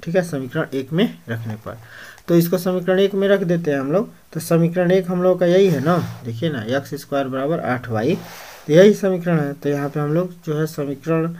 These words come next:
एक में रखेंगे तो एक्स स्क्वायर बराबर है आठ वाई, वाई के जगह पे क्या आप रख देना है, अठारह, वाई के जगह पे आप क्या रख देंगे, अठारह। अब एक्स स्क्वायर बराबर क्या आ जाएगा, अठारह बट्टे एक सौ चौवालीस,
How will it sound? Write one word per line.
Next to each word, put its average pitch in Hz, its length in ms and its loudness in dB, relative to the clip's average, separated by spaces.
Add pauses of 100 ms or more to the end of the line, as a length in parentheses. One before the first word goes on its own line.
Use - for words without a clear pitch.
(380)
एक 165 180 4
में 165 160 4
रखेंगे 160 540 2
तो 170 140 -2
एक्स 165 420 2
स्क्वायर 156 480 0
बराबर 151 440 0
है 160 300 0 (180)
आठ 165 420 -2 (240)
वाई, 139 360 2
वाई 139 280 2
के 165 100 -2
जगह 165 240 2
पे 165 140 -8
क्या 165 200 2
आप 156 140 0
रख 160 120 -2
देना 156 240 -2
है, 185 220 -2 (360)
अठारह, 117 600 -6 (260)
वाई 139 140 -2
के 151 80 -2
जगह 160 200 0
पे 160 120 -4
आप 160 100 -2
क्या 196 160 4
रख 135 160 0
देंगे, 107 260 -8
अठारह। 165 560 -2 (640)
अब 156 240 4
एक्स 180 440 4
स्क्वायर 180 460 2
बराबर 175 420 4
क्या 185 200 4
आ 156 40 6
जाएगा, 117 460 -2 (520)
अठारह 165 480 4
बट्टे 175 320 4
एक 170 80 -2
सौ 190 120 -2
चौवालीस, 180 640 2